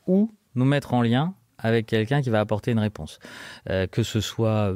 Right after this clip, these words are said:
sur des sujets, euh, de, de, de financement, sur des sujets de comptabilité, sur des sujets assurantiels, mais aussi sur des sujets réglementaires où on a besoin d'aller porter notre modèle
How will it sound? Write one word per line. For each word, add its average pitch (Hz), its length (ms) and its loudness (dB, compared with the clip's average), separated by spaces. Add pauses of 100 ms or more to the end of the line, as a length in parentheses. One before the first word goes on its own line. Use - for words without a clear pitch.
sur 104 440 -2
des 104 120 0
sujets, 113 640 2
euh, 90 220 -4
de, 90 340 -6
de, 87 300 -8 (420)
de - 80 -6
financement, 143 680 0
sur - 160 -2
des 104 120 0
sujets 104 300 -2
de - 60 -16
comptabilité, 110 760 0
sur - 160 -2
des 104 100 0
sujets 101 300 -2
assurantiels, 98 680 -2 (300)
mais 95 80 -4
aussi 160 300 -2
sur 117 160 0
des 101 120 0
sujets 107 400 -2
réglementaires 113 840 2
où 127 240 2
on 104 140 2
a 101 60 2
besoin 113 400 0
d'aller 101 200 0
porter - 580 -2
notre 104 300 0
modèle 98 420 0